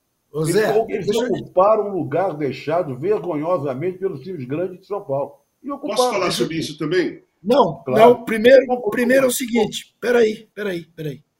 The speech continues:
Speaker 1: Eu não tomei anestesia geral nenhuma e, no entanto, esqueci de falar da enquete.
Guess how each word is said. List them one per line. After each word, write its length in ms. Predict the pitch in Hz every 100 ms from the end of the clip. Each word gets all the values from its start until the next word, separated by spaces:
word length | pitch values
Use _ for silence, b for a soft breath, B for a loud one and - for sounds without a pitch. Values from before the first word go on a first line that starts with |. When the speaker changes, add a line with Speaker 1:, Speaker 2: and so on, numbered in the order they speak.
| _ _ _ _ _
Speaker 1:
Eu 280 | 302 349 349
não 180 | 330 294
tomei 420 | 269 233 208 202
anestesia 680 | 180 185 156 170 151 160 165
geral 380 | 143 147 139 135
nenhuma 640 | 202 277 254 311 214 87 _ _ _ _ _ _ _ _
e, 140 | - 339
no 200 | 311 254
entanto, 560 | 269 262 262 302 - _ _ _ _ -
esqueci 720 | 302 - 330 269 - 311 311
de 100 | 311
falar 360 | 277 262 285
da 120 | 294
enquete. 680 | 320 - 269 247 - - _